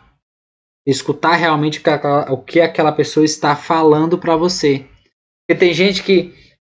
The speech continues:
pode falar, né? A pessoa é falando e tu tá aqui pensando em outra coisa, ó. Não, não, não entende, não, não, não, ah, absorve nada do que a pessoa quis te transmitir.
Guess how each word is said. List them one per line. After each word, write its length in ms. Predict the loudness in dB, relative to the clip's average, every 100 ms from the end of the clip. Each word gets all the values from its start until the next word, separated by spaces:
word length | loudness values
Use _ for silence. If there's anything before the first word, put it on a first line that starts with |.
| _
pode 200 | 2 2
falar, 560 | 2 2 4 2 -4 -16 _ _ -4
né? 60 |
A 40 | -4
pessoa 280 | 0 2
é 20 | 2
falando 460 | 2 2 2 0
e 40 | -2
tu 140 | -2
tá 100 | -4
aqui 160 | -4 -4
pensando 360 | -6 -4 -4
em 20 |
outra 200 | -2 -2
coisa, 400 | -2 -4 -4 -6
ó. 180 | -14 -20 _ -8
Não, 100 | -6 -6 -6 -6 -6 -12
não, 140 | -10 -6
não 100 | -6
entende, 640 | -6 0 0 2 0 -2
não, 260 | -4 -4 -6
não, 320 | -4 -2 -2 -4
não, 640 | -4 -2 0 0 -2 -4 -10 -20 -20 _ _ _ _ -4
ah, 720 | 2 4 4 2 2 0 -4 -12 _ _ _ _ -4
absorve 520 | -2 -2 0 0 2
nada 200 | 0 0
do 80 | -2
que 80 | -4
a 40 |
pessoa 220 | 0 0
quis 240 | 0 -2 -4
te 80 |
transmitir. 640 | -2 -2 -2 0 0 0